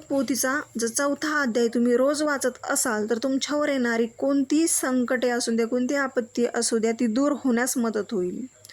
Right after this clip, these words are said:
शिवलीलामृत पोथीचा पाचवा अध्याय जर तुम्ही रोज वाचत असाल तर तुमचे पूर्ण संकटे दूर होऊन तुमचे गेलेले गतवैभव तुम्हाला पुन्हा प्राप्त होईल. शिवलीलामृत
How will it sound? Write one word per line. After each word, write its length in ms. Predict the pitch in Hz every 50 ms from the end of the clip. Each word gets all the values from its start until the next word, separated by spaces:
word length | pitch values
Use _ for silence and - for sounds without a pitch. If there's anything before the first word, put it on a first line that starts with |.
| - - - - - - - - - -
शिवलीलामृत 840 | - - 285 269 269 262 240 269 262 247 240 240 233 226 233 233 269 - - _ _ _ _ _ _ _ _ _ - _ _ _ _ - - - - - - - -
पोथीचा 500 | 262 269 277 - 294 277 - 285 247 247
पाचवा 500 | 247 - 254 247 233 240 254 262 277 269
अध्याय 280 | 262 233 214 233 247 233
जर 100 | 240 302
तुम्ही 300 | 285 - 285 277 269 262
रोज 220 | 254 254 285 285
वाचत 340 | 302 294 277 262 269 240 -
असाल 400 | - 240 226 - 247 226 226 220
तर 60 | 233 226
तुमचे 260 | 233 240 233 226 226 233
पूर्ण 440 | 226 - 254 254 269 285 302 302
संकटे 520 | 302 - 285 262 254 233 277 247 240 247 240
दूर 300 | 226 226 269 294 302 285
होऊन 380 | 262 294 254 240 226 226 233 247 - - - - - - - - _ - -
तुमचे 360 | 262 254 254 233 262 262 247
गेलेले 480 | 214 214 240 240 240 247 262 262 254
गतवैभव 640 | 240 226 247 247 240 254 254 254 254 277 294 294 277
तुम्हाला 400 | 277 285 254 247 254 247 240 240
पुन्हा 380 | 226 - 277 254 247 277 311
प्राप्त 360 | 277 294 262 240 226 - - 262
होईल. 500 | 254 220 254 233 196 185 - - 220 240 - _ - _ _ _ _ _ - - - - - - - - - _ _ _ _ _ _ _ _ _ - 359
शिवलीलामृत 680 | - - 302 285 269 302 311 302 294 294 285 277 302